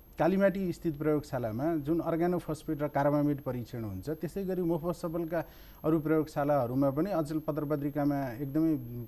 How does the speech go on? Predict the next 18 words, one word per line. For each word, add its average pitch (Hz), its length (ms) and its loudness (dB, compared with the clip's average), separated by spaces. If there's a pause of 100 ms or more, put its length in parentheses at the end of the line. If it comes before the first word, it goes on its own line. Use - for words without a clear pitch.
पढिन्छ, 139 320 2
देखिन्छ, 127 460 0 (440)
विभिन्न 180 280 4
प्रयोगशालाहरूमा 147 920 2
रासायनिक, 143 480 0
अ, 120 580 -8
रसायनको 143 420 -2
विषादीको 143 500 -2
परीक्षण 131 440 -4
गरेको 123 340 -4
भन्ने 110 260 -4
कुराहरू 110 340 -4
सुनिएको 127 500 0
छ। 113 120 -10 (480)
तर 220 140 6
त्यो 226 220 2
प्रयोगशाला 196 640 2
परीक्षण 165 640 0